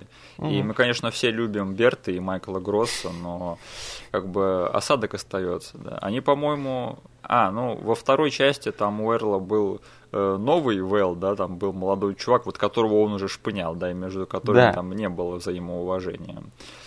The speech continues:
Speaker 1: И да, я помню, что у Берта в третьей части был какой-то, а, у него была своя шайка, там этот, э, азиатская, э, женщина-продавщица, которая, кстати, это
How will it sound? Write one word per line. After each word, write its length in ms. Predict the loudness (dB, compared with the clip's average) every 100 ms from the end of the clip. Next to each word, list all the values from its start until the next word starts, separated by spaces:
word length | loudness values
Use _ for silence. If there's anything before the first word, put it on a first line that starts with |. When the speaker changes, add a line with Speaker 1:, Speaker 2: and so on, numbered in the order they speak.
| -20 -20 -20 -20 -6
Speaker 1:
И 440 | 0 2 4 4 2
да, 220 | 4 6
я 120 | 6 6
помню, 280 | 2 0 -4
что 320 | 0 2 2
у 240 | 2 -2
Берта 580 | 2 4 4 4 0 0
в 60 | -2
третьей 220 | -2 -2 2
части 360 | 2 2 0
был 300 | -6 -2 -2
какой-то, 460 | -2 -4 -2 -2 2
а, 40 | 2
у 60 |
него 160 | 2 -4 -2
была 180 | 2 2
своя 280 | 4 2
шайка, 360 | 4 4 2 0
там 220 | -4 -6
этот, 260 | -6 -10 -12 -6
э, 400 | -4 -2 -2 -2
азиатская, 880 | 0 2 2 0 -6 -4 -2 -4 -6 -14 -14
э, 260 | -4 -2 -2
женщина-продавщица, 1000 | 0 0 0 -6 -2 2 2 0 -4 -4
которая, 400 | -4 -4 0 -2
кстати, 500 | 0 -2 -2 -4 -8 -6
это 340 | -4 -2 -2